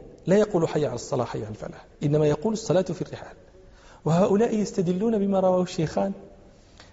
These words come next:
عن الحارث بن، عن عبد الله بن الحارث قال: "خطبنا ابن عباس في يوم ذي ردغ أو رزغ"، حسب اختلاف الرواة في رواية الحديث.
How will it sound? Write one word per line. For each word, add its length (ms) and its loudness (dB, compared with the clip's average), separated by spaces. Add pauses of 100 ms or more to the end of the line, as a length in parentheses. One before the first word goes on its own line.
(160)
عن 120 2
الحارث 380 0
بن، 400 -2 (480)
عن 120 0
عبد 140 2
الله 240 2
بن 80 -2
الحارث 400 0 (920)
قال: 280 2
"خطبنا 420 0
ابن 160 0
عباس 500 0 (1400)
في 380 0
يوم 580 4
ذي 720 2
ردغ 640 2 (800)
أو 180 6
رزغ"، 420 0 (1000)
حسب 320 -6
اختلاف 460 0
الرواة 320 2
في 360 0
رواية 180 0
الحديث. 360 -2